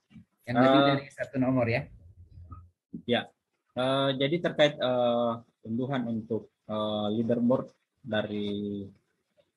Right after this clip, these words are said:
Speaker 2: eh, yang dalam bentuk C S P tadi, itu, eh, per, per slide ya, Bapak Ibu. Ya, seperti yang ini yang saya tampilkan ini,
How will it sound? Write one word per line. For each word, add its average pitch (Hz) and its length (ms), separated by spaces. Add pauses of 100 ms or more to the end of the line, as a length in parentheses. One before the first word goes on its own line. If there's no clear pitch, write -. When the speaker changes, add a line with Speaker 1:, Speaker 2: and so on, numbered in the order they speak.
(160)
Speaker 2:
eh, 104 160
yang 104 320
dalam 104 160
bentuk 104 320
C 117 80
S - 80
P 113 160
tadi, 113 320 (800)
itu, 120 180 (460)
eh, 110 200 (120)
per, 110 240 (240)
per 113 160
slide 131 400
ya, 104 160 (240)
Bapak 98 220 (100)
Ibu. 107 80 (1300)
Ya, 98 160
seperti - 400
yang 110 320 (800)
ini 107 240
yang 104 80
saya - 240
tampilkan 107 400
ini, 117 320